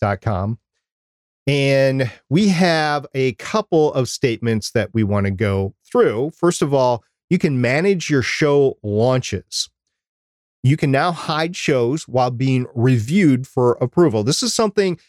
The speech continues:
that has been an issue for Apple Podcasts for quite some time, 'cause you've always needed one episode to be approved in Apple Podcasts. To combat that, often what people will do is put a trailer out there, not actually their first full episode. Say you're trying to do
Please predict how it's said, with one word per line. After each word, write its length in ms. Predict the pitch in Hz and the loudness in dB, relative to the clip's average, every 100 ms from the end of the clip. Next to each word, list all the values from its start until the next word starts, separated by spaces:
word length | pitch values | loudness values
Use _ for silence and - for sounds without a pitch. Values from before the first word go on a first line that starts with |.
| _ - | _ -2
that 220 | 147 131 | -2 -2
has 160 | 139 | -8
been 240 | 113 151 147 | 0 2 2
an 160 | 131 | 2
issue 480 | 127 135 - 160 131 | 2 2 2 2 2
for 240 | 113 127 123 | 2 -2 0
Apple 220 | 123 123 | -2 -2
Podcasts 520 | 131 117 - 110 104 | -2 -2 -2 -2 -2
for 140 | - | -8
quite 220 | 101 127 107 | -2 -2 -2
some 100 | 117 | -2
time, 220 | 127 104 | -2 -2
'cause 180 | 120 110 | -2 0
you've 160 | 113 | -2
always 420 | - 131 156 156 | 0 0 2 0
needed 460 | 123 135 123 107 95 | 2 2 2 0 0
one 340 | 107 131 170 170 - | 0 2 2 0 -2
episode 680 | 147 147 - 123 104 98 90 _ _ | -2 -2 0 0 0 -2 -6 _ _
to 100 | - | -4
be 220 | 127 127 | 0 0
approved 500 | 120 110 - 147 123 | 0 -2 0 2 0
in 220 | - 123 117 | -2 -4 -2
Apple 280 | 113 113 | -4 -4
Podcasts. 720 | 107 120 110 98 107 87 - - _ _ | -4 -2 -4 -4 -4 -4 -8 -16 _ _
To 80 | 156 | -2
combat 480 | 151 123 131 165 - | 0 0 0 -2 -2
that, 260 | 135 135 143 | -2 0 0
often 360 | 131 123 135 | -2 -2 -2
what 200 | 123 110 | -2 -2
people 300 | - 135 120 | -2 -2 0
will 140 | 117 117 | 2 2
do 280 | 117 123 131 | 2 2 2
is 200 | 127 - | -2 -2
put 260 | - 123 | -2 -2
a 180 | 127 117 | 0 -2
trailer 720 | 101 - 156 202 180 113 101 | -2 -2 2 2 2 0 0
out 200 | 104 101 - | -4 -4 -4
there, 200 | 98 92 | -2 0
not 240 | 117 131 - | -2 -4 -4
actually 340 | 123 - 131 | -4 -2 0
their 200 | 117 120 | 2 0
first 380 | - 120 113 - | 0 0 0 -2
full 220 | - 113 | -2 -2
episode. 440 | 123 123 117 104 92 | 0 -4 -4 -4 -2
Say 140 | 147 | -2
you're 260 | 165 165 151 | 0 0 0
trying 380 | - 139 143 143 | -2 -2 -2 -2
to 80 | |
do 280 | 117 120 120 | -2 0 0